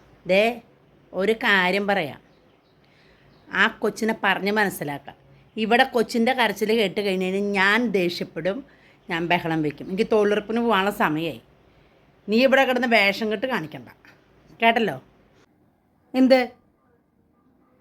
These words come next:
ഞാനിവിടെ കാലത്ത് എൻ്റെ ഇവിടെ പാത്രങ്ങൾ കഴുകി ഒതുക്കി വയ്ക്കേണ്ടത് എന്തിനാണെന്ന് വെച്ചിട്ടുണ്ടെങ്കിൽ എനിക്ക് പോയി കഴി-, കഴിഞ്ഞ് ഇവിടെ വരുന്ന സമയത്ത് എനിക്കൊരു സമാധാനം ഇരിക്കാൻ വേണ്ടിയിട്ടാണ്. എനിക്കും പോകണം.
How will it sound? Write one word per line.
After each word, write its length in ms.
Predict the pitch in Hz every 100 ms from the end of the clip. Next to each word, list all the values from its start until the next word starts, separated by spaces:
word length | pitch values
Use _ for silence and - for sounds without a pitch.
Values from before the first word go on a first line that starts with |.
| -
ഞാനിവിടെ 340 | 254 277 302 269 269
കാലത്ത് 260 | 247 220 247
എൻ്റെ 100 | 233
ഇവിടെ 120 | 240
പാത്രങ്ങൾ 300 | 262 262 214 208
കഴുകി 220 | 220 208 226
ഒതുക്കി 180 | 220 214
വയ്ക്കേണ്ടത് 280 | 208 208 214
എന്തിനാണെന്ന് 240 | 208 202
വെച്ചിട്ടുണ്ടെങ്കിൽ 240 | 196 214
എനിക്ക് 120 | 220 311
പോയി 160 | 294 226
കഴി-, 160 | 214 220
കഴിഞ്ഞ് 220 | 233 220
ഇവിടെ 120 | 208 214
വരുന്ന 180 | 226 202 220
സമയത്ത് 220 | 202 202
എനിക്കൊരു 220 | 190 226
സമാധാനം 400 | 262 247 202 190 190
ഇരിക്കാൻ 200 | 202 180
വേണ്ടിയിട്ടാണ്. 360 | 175 175 - _ _ _ _ _ _ _ _ _ _ _ _ _ _ _ 262
എനിക്കും 220 | 277 302 302
പോകണം. 260 | 311 262